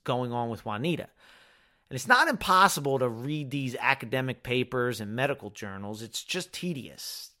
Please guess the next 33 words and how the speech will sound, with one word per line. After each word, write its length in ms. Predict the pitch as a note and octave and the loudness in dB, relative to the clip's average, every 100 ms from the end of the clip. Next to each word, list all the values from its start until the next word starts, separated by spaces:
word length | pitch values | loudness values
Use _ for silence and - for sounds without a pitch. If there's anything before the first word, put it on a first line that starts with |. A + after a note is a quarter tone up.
| - | -16
because 360 | B2 C3 B2+ | -8 -2 -2
I'm 140 | A#2 C3 | -2 2
not 220 | E3 E3+ | 2 2
used 280 | D3+ F3+ - | 2 0 0
to 60 | |
the 100 | C#3 | -2
lingo. 520 | A2 C3 D#3+ A2+ - - | 0 0 0 -2 -6 -10
So 420 | - B2 A#2+ A2 - - _ - | -4 0 0 -2 -10 -20 _ 0
most 320 | D#3+ F#3 F3+ | 4 6 4
of 40 | |
the 60 | D#3+ | 0
time 680 | - - F#3 D3 C3 C3+ B2+ _ _ _ _ _ _ _ | 2 6 8 8 6 2 -6 _ _ _ _ _ _ _
is 140 | - A2+ | -6 -2
spent 640 | - - F3 D3+ B2+ G#2+ | -2 2 2 2 0 -2
Googling 640 | D3 F#3+ D#3+ C#3 C3+ C3 B2+ | 4 6 6 2 2 2 4
the 160 | B2 | 4
words 360 | A#2+ D3 D3 C3 | 4 4 4 2
and 100 | A2+ | -4
phrases 600 | - D3+ D#3 A#2 A#2 G#2+ | 0 2 2 0 -2 0
I 120 | A2+ | 0
don't 320 | G#2+ C3 C3 | 2 0 0
understand 640 | B2 G#2 - E3+ D#3 B2 A#2 | -2 -4 -4 0 0 0 -2
and 100 | A#2 | -4
then 140 | A#2 | -4
applying 480 | A2 - C3+ C#3 B2+ | -6 -4 0 0 0
it 200 | A2+ A2 | -4 -6
to 240 | A#2 G#2+ | -2 -2
what 240 | G#2 A2 A2+ | -2 -2 -2
it 100 | G2+ | -4
says 560 | - C3+ A#2+ A2+ G#2+ - | -2 0 0 0 -6 -10
on 180 | - G#2+ | -8 -8
the 60 | G2 | -8
paper, 500 | - E3 C#3+ - | -2 -2 -2 -10